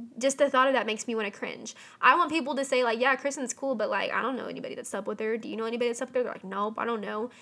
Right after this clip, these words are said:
And although, like, let's be real, not everybody can say that, but I want to be someone that not a lot of people have had the, had the, um, pleasure, I guess you could say, of being with me in that way. Um, I don't wanna be, like, in rotation. I don't wanna be someone that's known as, like, "Ah,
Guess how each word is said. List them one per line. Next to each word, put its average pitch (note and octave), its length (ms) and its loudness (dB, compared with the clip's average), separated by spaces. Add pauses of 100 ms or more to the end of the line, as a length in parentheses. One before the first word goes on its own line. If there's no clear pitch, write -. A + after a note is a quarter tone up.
(260)
And C4 340 4
although, B3 400 6
like, G#3 260 0 (480)
let's F#3+ 180 -2
be A3 120 -6
real, G#3+ 140 0
not A3 300 0
everybody G#3+ 260 -2
can G#3 100 -10
say A#3+ 140 0
that, - 280 -2
but A3 260 2 (540)
I D4+ 360 4
want B3+ 500 0
to C4+ 60 -6
be B3 120 -4
someone A#3 400 -4
that A3 180 -4
not A3 240 -2
a G#3+ 60 -2
lot G#3 160 -2
of G#3 40 -4
people A3 420 -6
have G#3+ 160 -6
had A3+ 120 0
the, G#3 320 -4
had A3 220 0
the, G3+ 320 -4
um, G#3+ 380 -6 (100)
pleasure, C4+ 420 -2
I - 60 -2
guess - 240 -4
you G#3+ 60 -10
could G#3+ 100 -4
say, G#3+ 340 -2
of G#3+ 460 -6 (100)
being D4 160 -4
with B3 140 -2
me G#3 100 -8
in G3+ 80 -6
that - 180 -4
way. - 300 -6 (460)
Um, A#3 580 0
I A#3+ 80 2
don't A3 180 2
wanna B3+ 200 0
be, B3 180 -2
like, A3+ 240 0
in A3+ 160 -4
rotation. B3 540 -4
I A3 100 0
don't A#3 100 -2
wanna B3 160 0
be A#3 540 -2
someone A3+ 680 -4
that's G#3 240 -4
known A3+ 200 -2
as, G#3 140 -4
like, G#3 180 -2
"Ah, G3 240 0